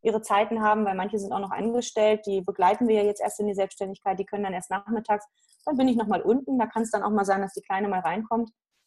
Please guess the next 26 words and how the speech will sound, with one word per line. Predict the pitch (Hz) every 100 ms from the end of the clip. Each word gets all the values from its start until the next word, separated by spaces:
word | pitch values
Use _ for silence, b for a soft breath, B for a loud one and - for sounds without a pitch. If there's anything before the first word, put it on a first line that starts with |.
| _ _
oder | 202 202
der | 190
Große | 190 214 226
mal | 214
sagt, | 202 196 196
„Mama, | 202 202 214
hier, | 208 202
äh, | 180 185
ich | 202
hab | 196
grad | 202 196
das | 196
und | 202
das | 196 -
Problem.“ | 185 190 208
Das | 196
kann | 233 240
schon | 233
passieren, | 208 185 233 294 262
also | 202
ich | 190
integriere | 214 233 196 254 269
die | 240
Kinder | - 233 208
sehr | 185
stark. | - 175 247